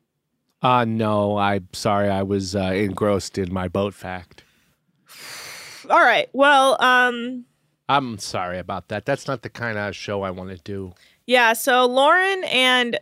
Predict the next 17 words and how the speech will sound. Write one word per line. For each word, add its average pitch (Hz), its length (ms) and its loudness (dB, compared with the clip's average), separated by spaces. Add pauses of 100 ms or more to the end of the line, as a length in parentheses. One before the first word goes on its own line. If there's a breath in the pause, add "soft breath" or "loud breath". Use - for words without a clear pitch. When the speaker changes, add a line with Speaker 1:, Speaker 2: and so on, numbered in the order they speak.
(140)
Speaker 2:
Kelly 240 320 2
go 226 140 2
back 190 300 0
to 277 100 -6
the 269 80 0
boat, 185 300 2
and 196 120 -6
Lauren 220 260 0
is 202 120 -4
wasted 190 560 -4
and 185 120 -8
says 202 160 -2
she - 120 -6
needs 196 140 -6
a 185 40 -6
grilled 214 260 -2
se-, 214 240 -10